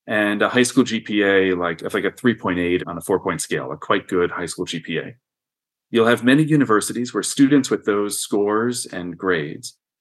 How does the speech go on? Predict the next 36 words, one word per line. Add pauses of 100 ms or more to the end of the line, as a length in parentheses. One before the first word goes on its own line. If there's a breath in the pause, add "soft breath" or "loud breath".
(120)
if
they
are
white,
are
very
unlikely
to
be
admitted
to
the
university, (380)
whereas
if
they're
Black
or
Hispanic,
are
very
likely
to
be
admitted
to
the
university. (580)
And
that's
gonna
vary
for
each
school,
but,